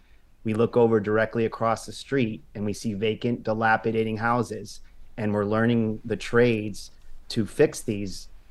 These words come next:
houses. And there just has to be a way for us to apply what we're learning in school to the real world.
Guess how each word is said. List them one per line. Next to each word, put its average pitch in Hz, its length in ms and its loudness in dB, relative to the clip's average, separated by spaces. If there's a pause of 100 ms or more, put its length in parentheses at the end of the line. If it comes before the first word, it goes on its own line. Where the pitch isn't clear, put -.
houses. 98 840 -2
And 107 360 -8
there 110 100 4
just 104 280 -2
has 120 320 2
to 135 100 -2
be 123 160 4
a 117 80 6
way 113 420 2 (220)
for - 180 2
us 110 200 2
to 110 120 -2
apply 113 380 2
what 117 120 2
we're 110 120 2
learning 110 320 -2
in 104 60 -4
school 107 580 0 (400)
to 123 160 2
the 117 80 6
real 117 240 6
world. 110 440 2